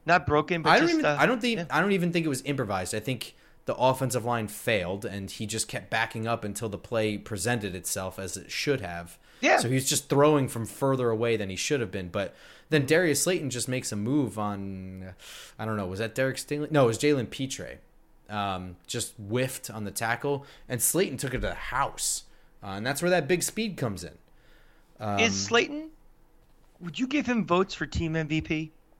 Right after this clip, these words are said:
Speaker 2: No.
Speaker 1: Uh, most valuable. I mean, because, you know, we have no, there's no other receivers you can count on. I'm talking about not best, valuable.
Speaker 2: Um, well, I mean,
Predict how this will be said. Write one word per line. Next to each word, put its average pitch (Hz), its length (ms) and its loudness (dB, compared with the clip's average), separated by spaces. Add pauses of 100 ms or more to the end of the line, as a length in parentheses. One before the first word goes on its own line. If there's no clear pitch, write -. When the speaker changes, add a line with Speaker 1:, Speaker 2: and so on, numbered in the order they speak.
(640)
Speaker 2:
No. 98 320 -6 (540)
Speaker 1:
Uh, 247 100 6 (340)
most 202 320 6 (120)
valuable. 175 520 4 (320)
I 175 100 0
mean, 165 300 -2 (680)
because, 196 460 4
you 190 100 -8
know, 160 220 0
we 175 100 -2
have 151 220 0
no, 175 340 4
there's 165 240 -2
no 196 200 6
other 185 140 4
receivers 160 480 -6
you 143 60 -10
can 139 160 -14
count 135 300 -2
on. 127 260 -2 (1200)
I'm 175 80 -2
talking 208 180 6
about 202 140 4
not 220 380 2
best, 180 420 4 (220)
valuable. 151 640 2 (520)
Speaker 2:
Um, 233 360 -8
well, 226 160 0
I 196 40 2
mean, 202 220 0